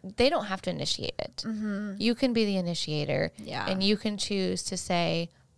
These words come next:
Speaker 1: at Christmas,
Speaker 2: Mm-hmm.
Speaker 1: "Hey, I've been thinking about the baby
Speaker 2: Mm-hmm.
Speaker 1: and I really have been missing them. I wanted to do this
Speaker 2: Mm-hmm.
Speaker 1: in honor of them."
Speaker 2: Right.
Speaker 1: And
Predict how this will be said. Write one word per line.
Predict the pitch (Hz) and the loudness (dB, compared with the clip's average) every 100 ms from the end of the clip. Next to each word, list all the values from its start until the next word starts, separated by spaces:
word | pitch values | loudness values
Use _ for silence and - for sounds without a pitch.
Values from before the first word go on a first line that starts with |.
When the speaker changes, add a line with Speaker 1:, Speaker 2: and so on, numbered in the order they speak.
| 175 | -4
Speaker 1:
at | 170 | -4
Christmas, | - 165 - 147 156 - - _ _ _ _ _ _ _ _ - | -2 -4 -2 -4 -4 -10 -14 _ _ _ _ _ _ _ _ -10
Speaker 2:
Mm-hmm. | 196 190 185 226 - _ - | -6 -4 -4 -6 -12 _ -12
Speaker 1:
"Hey, | 208 196 196 - | -4 0 0 -2
I've | 254 277 | -4 -4
been | 254 | -4
thinking | 233 208 | -4 -2
about | 202 185 185 - _ _ _ _ - - | 0 0 0 -2 _ _ _ _ -20 -12
the | 185 | -6
baby | 180 170 160 151 160 - | -4 -2 -2 -4 -8 -8
Speaker 2:
Mm-hmm. | 196 190 196 185 185 | -8 -4 -4 -4 -2
Speaker 1:
and | 180 175 165 - _ _ _ _ | -2 -4 -8 -12 _ _ _ _
I | 175 175 | -4 -2
really | 180 170 156 160 | 0 2 0 0
have | 156 | -4
been | 160 | -4
missing | 156 156 160 160 | -6 -6 -6 -4
them. | 156 160 - | -4 -4 -4
I | - 175 | -4 -2
wanted | 175 170 165 | -2 -2 -4
to | - 160 | -6 -6
do | 151 160 156 | -4 -4 0
this | 156 - - 196 | 0 -2 -4 -6
Speaker 2:
Mm-hmm. | 202 202 202 202 185 | -6 -6 -6 -6 -2
Speaker 1:
in | 180 | 0
honor | - 160 - | 0 0 -2
of | 69 - | -4 -4
them." | - 85 73 175 | -4 -4 -6 -4
Speaker 2:
Right. | 180 - - - _ | -4 -6 -8 -18 _
Speaker 1:
And | 185 180 170 165 165 170 | 0 2 2 0 -4 -8